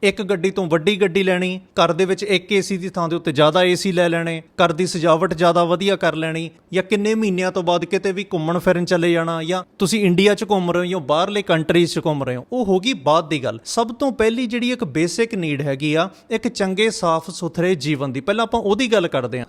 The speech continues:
ਤਾਂ ਇਹ ਦੇਖੀਏ ਕਿ ਕੀ ਅੱਜ ਸਾਨੂੰ ਸ਼ਹਿਰਾਂ ਦੇ ਵਿੱਚੋਂ ਮਿਲ ਰਿਹਾ, ਕਿਉਂਕਿ ਕਿਤੇ ਨਾ ਕਿਤੇ ਕੀ ਕਰਦਾ ਬੰਦਾ, ਉਹ ਇੱਕੋ ਹੀ ਜ਼ਿੰਦਗੀ ਦੇ ਵਿੱਚ ਲਗਾਤਾਰ ਆਪਾਂ ਜਿਉਂਦੇ ਰਹਿੰਦੇ ਹਾਂ, ਜਿਉਂਦੇ ਰਹਿੰਦੇ ਹਾਂ।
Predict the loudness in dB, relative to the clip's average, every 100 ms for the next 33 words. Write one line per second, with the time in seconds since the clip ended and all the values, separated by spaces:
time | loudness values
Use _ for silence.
0 | -6 -2 -2 -2 -4 -4 -4 -4 -6 -4
1 | 0 0 0 0 -4 -4 -4 -4 -4 -2
2 | -2 -2 -4 -4 -2 -2 -2 -2 -4 -6
3 | -8 -8 -8 -6 -4 -2 0 0 -2 -4
4 | -4 -4 -4 -4 -2 0 0 0 -6 -6
5 | -8 -4 -4 -4 -2 0 2 2 0 -2
6 | -4 -2 -2 -2 -2 0 2 0 0 -2
7 | 0 -2 -2 -2 0 0 0 -2 -2 -2
8 | -4 -2 -2 0 -2 -2 -4 -8